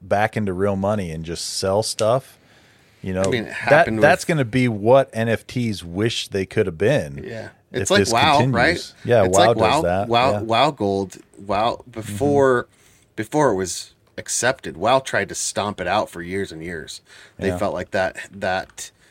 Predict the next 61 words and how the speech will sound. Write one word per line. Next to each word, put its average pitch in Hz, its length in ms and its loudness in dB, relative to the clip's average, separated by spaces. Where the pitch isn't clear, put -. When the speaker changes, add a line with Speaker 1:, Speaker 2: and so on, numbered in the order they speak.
Speaker 2:
they 120 120 -2
would 87 160 -4
ban 98 240 -4
your 101 140 -2
account 95 440 -8
if 95 100 -16
they 87 140 -10
knew 92 100 -8
you 95 140 -8
were 90 100 -8
selling 92 380 -6
gold 87 480 -6
in 90 220 -12
real 90 220 -6
life 82 520 -12
Speaker 1:
Yeah. 87 220 -6
Speaker 2:
for 90 80 -6
money. 87 500 -8
Um, 78 520 -8
but, 95 320 -6
and 98 240 -6
eventually 95 380 -8
they 80 120 -8
came 87 280 -10
on 80 140 -12
board 82 260 -10
and 76 60 -14
they're 80 100 -10
like, 80 260 -12
"Okay, 76 600 -12
whatever." - 480 -20
Speaker 1:
Wait, 90 140 -6
wait, 90 200 -2
we 85 100 -4
Speaker 2:
You 85 40 -6
Speaker 1:
can 113 160 -4
make 107 120 -2
Speaker 2:
could - 40 -2
Speaker 1:
a - 40 0
Speaker 2:
sell 117 120 2
Speaker 1:
slice 107 240 2
of 127 80 -6
this 151 280 -2
if 92 120 -6
we 87 140 -6
do 101 160 -4
Speaker 2:
Yeah. 104 120 2
Speaker 1:
it - 80 -6
within 104 320 -2
our 104 120 0
Speaker 2:
Mm-hmm. 107 100 2
Speaker 1:
own 113 60 -2
marketplace? 131 600 -4
Oh, 113 100 -2
Speaker 2:
Yeah, 107 120 2
Speaker 1:
okay. 98 100 -4
Speaker 2:
let's - 160 -6
take 131 180 -2
a 113 80 0
slice 98 440 -2
and, 95 120 -10